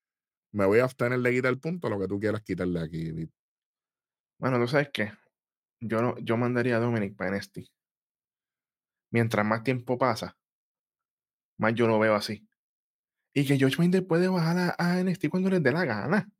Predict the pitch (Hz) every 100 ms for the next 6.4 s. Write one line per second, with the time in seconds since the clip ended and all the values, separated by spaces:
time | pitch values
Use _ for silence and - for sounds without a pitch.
0 | _ - 104 117 147 170 175 135 117 170
1 | 143 117 147 151 135 127 123 117 123 110
2 | - - 123 113 110 123 160 139 104 170
3 | - - 113 135 127 135 135 165 170 175
4 | 170 170 165 151 175 165 117 147 - 104
5 | 104 - 139 127 143 117 127 113 113 117
6 | 117 98 104 104